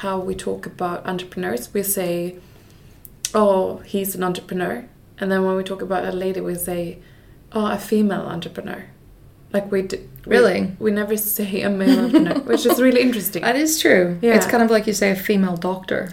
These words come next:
Speaker 2: I hear that a
Speaker 1: Exactly.
Speaker 2: lot. "Oh, a female engineer, a female <laughs> doctor." It's like,
Speaker 1: And it
Speaker 2: "No,
Speaker 1: kind
Speaker 2: just
Speaker 1: of,
Speaker 2: a doctor."
Speaker 1: it kind of works that way for most of the male-dominated,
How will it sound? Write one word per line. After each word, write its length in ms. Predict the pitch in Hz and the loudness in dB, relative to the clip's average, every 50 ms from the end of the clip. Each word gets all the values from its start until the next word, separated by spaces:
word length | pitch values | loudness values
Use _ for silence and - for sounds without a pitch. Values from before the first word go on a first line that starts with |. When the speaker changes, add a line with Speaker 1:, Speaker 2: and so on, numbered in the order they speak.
| - | 0
Speaker 2:
I 40 | 240 | 0
hear 80 | 240 240 | 2 2
that 120 | 202 196 | 4 4
a 60 | 202 | 4
Speaker 1:
Exactly. 260 | 202 190 196 180 185 | 4 4 4 2 4
Speaker 2:
lot. 300 | 180 180 185 - - - - - - - - - | 2 2 2 0 -2 -8 -16 -20 -20 -14 -4 -2
"Oh, 60 | 220 | -2
a 40 | 202 | 0
female 400 | 196 - 254 247 233 226 220 220 | 0 2 2 4 6 6 6 6
engineer, 580 | 208 202 196 185 185 180 185 190 185 175 175 - - | 6 4 4 4 2 2 0 0 0 -2 -4 -4 -6
a 40 | - | -4
female 400 | - 240 226 226 226 208 208 208 | 0 2 2 4 4 2 2 0
<laughs> 120 | - - | -2 -2
doctor." 460 | - - 240 - - - 240 277 277 - | 0 0 0 0 2 2 2 2 2 0
It's 120 | - - | -4 -2
like, 140 | - - - - | 0 -2 0 0
Speaker 1:
And 120 | 269 285 285 | 0 2 2
it 100 | 285 285 | 4 4
Speaker 2:
"No, 140 | 185 180 196 | 4 4 4
Speaker 1:
kind 160 | 220 262 285 294 | 4 4 4 4
Speaker 2:
just 140 | 302 294 294 | 4 2 2
Speaker 1:
of, 60 | 277 | 2
Speaker 2:
a 20 | |
doctor." 480 | - 135 - - - 269 311 359 359 359 - - | 0 0 0 2 2 6 6 6 6 2 -4 -2
Speaker 1:
it 160 | - - - | -2 -2 -2
kind 320 | - 277 269 269 269 262 | -2 -4 -2 0 0 0
of 480 | 240 214 208 220 - - - - - - | 0 -2 -4 -8 -10 -12 -16 -18 -12 -6
works 440 | 214 233 247 269 269 262 262 - - | -4 -2 0 0 0 -2 -4 -6 -4
that 260 | - 202 180 185 - | -2 -2 -2 -2 -4
way 220 | 185 175 175 175 175 | -6 -6 -4 -4 -6
for 380 | - - - 190 185 185 180 180 | -8 -8 -6 -4 -2 -2 -2 -2
most 420 | 180 185 190 190 190 185 - - | -2 -2 -2 -2 -2 -4 -4 -6
of 80 | 185 180 | -4 -2
the 80 | 180 | 0
male-dominated, 1400 | 185 190 190 190 196 190 185 185 185 185 185 185 175 175 180 180 185 190 190 - - 214 208 - - - - | 0 2 2 2 2 2 2 0 0 -2 -4 -4 -4 -4 -4 -6 -6 -8 -10 -10 -8 -8 -6 -6 -8 -8 -12